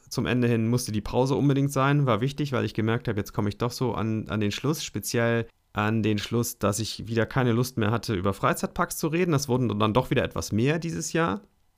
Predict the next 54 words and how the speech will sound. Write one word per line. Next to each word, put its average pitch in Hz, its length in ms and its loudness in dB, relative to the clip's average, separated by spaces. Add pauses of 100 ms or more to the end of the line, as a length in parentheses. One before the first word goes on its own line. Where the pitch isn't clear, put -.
(480)
Also 95 180 0
die 101 80 -4
Besuche 113 320 2
machen 107 220 2
mir 95 100 2
weiterhin 95 320 0
Spaß, 117 320 2
aber 95 140 -2
ich, - 160 -6 (320)
ich - 160 -18
kann 139 180 -2
einfach 143 220 2
nicht 143 160 2
zum 139 100 4
hundertsten 143 380 4
Mal 139 100 4
übers 139 200 2
Phantasialand 101 680 0
reden. 87 360 -4 (260)
Aber 135 100 4
dann 151 140 8
wollte 160 240 2
der 151 100 6
Dennis, 156 380 2
das - 240 -2
erzähle 104 340 -2
ich 107 60 2
jetzt - 200 -4
doch 123 140 0
noch 104 160 0
kurz, 131 380 -2 (680)
äh, 107 340 2
in 113 60 0
der 117 260 6
bis 107 220 0
jetzt 139 220 0
letzten 123 340 0
Ausgabe, 139 760 2 (100)
weil 117 180 0
er 104 140 2
seit 113 200 0
Ewigkeit 139 480 4
mal 110 140 2
wieder 113 180 2
da 123 280 2
war, 117 160 2
unbedingt 131 420 4
reden 143 300 4
und 120 120 0
dann 107 100 0
habe 110 120 0
ich 113 100 -6
mich 110 120 -4
natürlich 104 500 0